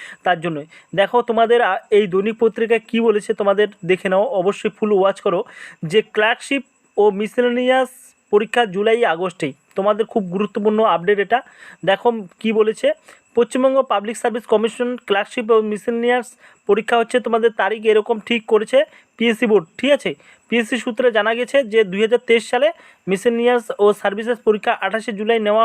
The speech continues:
হতে পারে। দেখো আঠাশে জুলাই হতে নেওয়া হতে পারে, সম্ভাব্য যেটা ডেট দিয়েছে তোমাদের পিএসসি, পিএসসি রিক্রুটমেন্ট।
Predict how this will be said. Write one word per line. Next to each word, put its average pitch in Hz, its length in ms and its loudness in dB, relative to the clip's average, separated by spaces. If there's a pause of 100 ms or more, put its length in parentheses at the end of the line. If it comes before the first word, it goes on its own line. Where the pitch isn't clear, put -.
হতে 202 200 -2
পারে। 190 160 0 (440)
দেখো 208 180 -2 (100)
আঠাশে 226 380 -4
জুলাই 240 220 0 (140)
হতে 185 180 -2 (160)
নেওয়া 208 180 2 (240)
হতে 208 220 -2
পারে, 175 120 0 (100)
সম্ভাব্য 208 320 0 (140)
যেটা 220 240 0
ডেট 202 220 2
দিয়েছে 220 240 -2 (400)
তোমাদের 208 340 2
পিএসসি, 226 320 -2 (600)
পিএসসি 220 640 0 (960)
রিক্রুটমেন্ট। 196 420 0